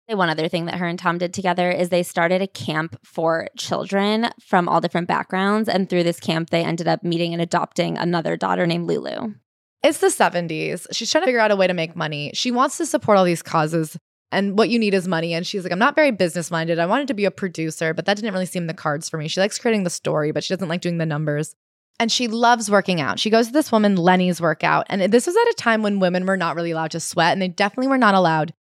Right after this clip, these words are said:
Speaker 2: to be lifting weights. It was like the biggest fear was that a woman would work out and get too bulky.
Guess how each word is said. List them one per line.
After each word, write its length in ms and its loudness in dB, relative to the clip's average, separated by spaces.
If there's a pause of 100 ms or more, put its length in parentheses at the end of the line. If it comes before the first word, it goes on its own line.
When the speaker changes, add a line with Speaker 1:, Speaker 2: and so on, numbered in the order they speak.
(140)
Speaker 2:
to 80 -12
be 100 0
lifting 380 -2
weights. 340 -2
It 80 -2
was 160 -2
like 140 -4
the 80 -4
biggest 320 -4
fear 120 0
was 120 -4
that 100 -2
a 60 -4
woman 260 -4
would 140 -4
work 200 -4
out 140 0
and 80 -6
get 160 -4
too 140 -6
bulky. 720 -6